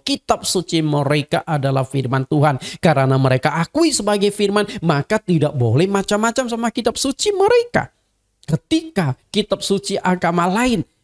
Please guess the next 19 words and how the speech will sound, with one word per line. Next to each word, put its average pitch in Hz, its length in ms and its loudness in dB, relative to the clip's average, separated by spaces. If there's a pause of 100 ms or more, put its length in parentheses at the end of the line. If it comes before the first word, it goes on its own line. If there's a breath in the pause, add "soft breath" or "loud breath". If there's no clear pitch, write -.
(260)
Anda 202 320 0
perlakukan 202 720 0
dengan 214 240 0
tidak 233 320 0
baik, 262 400 2 (400)
maka 190 400 0
Anda 180 400 0
akan 165 240 -2
kena 160 240 -2
kasus, 156 480 -2 (160 loud breath)
eh, 165 80 0
kena, 160 400 0 (640 loud breath)
eh, 143 480 6 (160)
sanksi 220 720 0 (480)
atau 185 320 2
hukum 254 560 2 (960)
pencemaran 175 880 0
agama 127 480 0
lain, 123 240 0